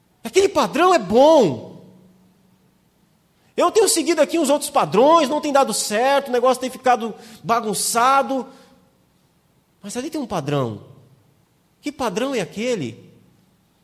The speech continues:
Até mesmo, e é lógico que Paulo tá falando que Timóteo precisa tornar-se padrão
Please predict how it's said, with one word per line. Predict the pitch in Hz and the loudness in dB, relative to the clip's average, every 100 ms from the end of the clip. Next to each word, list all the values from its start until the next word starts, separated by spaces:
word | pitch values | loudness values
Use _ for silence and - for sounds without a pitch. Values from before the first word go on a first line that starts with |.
| _ _ _ _ _ _ _ _ - | _ _ _ _ _ _ _ _ -6
Até | 220 262 | -4 -2
mesmo, | 277 294 349 233 196 170 | -2 0 -2 0 0 0
e | 208 214 | 2 2
é | |
lógico | 190 262 302 - | 4 4 2 -2
que | 233 | -2
Paulo | 247 254 | -2 0
tá | 233 | -2
falando | 220 254 | -4 -4
que | 220 208 | -6 -14
Timóteo | - 202 226 262 | -10 -4 -2 -4
precisa | 254 247 | -8 -6
tornar-se | 226 196 214 214 | -4 -2 -2 -4
padrão | 185 185 151 254 302 - | -2 -2 0 -2 -2 -12